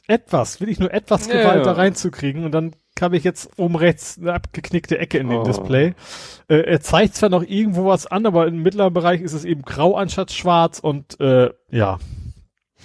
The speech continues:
Speaker 2: Hm.
Speaker 1: Zum Glück war das Display, also in Anführungsstrichen, also ohne diesen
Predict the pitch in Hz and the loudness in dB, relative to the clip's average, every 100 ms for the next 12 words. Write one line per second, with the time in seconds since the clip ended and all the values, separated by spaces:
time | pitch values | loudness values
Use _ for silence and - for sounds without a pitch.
0 | - 95 139 139 160 143 147 - - - | -14 -4 2 2 4 2 0 -2 -8 0
1 | 156 123 110 107 120 _ 127 139 - 135 | 2 2 0 -2 -10 _ 0 0 0 -4
2 | - 131 123 - - - 123 117 143 147 | -6 -6 -8 -10 -20 -6 -2 -2 -2 0
3 | 151 127 131 131 127 117 | 0 0 -4 -4 -6 -8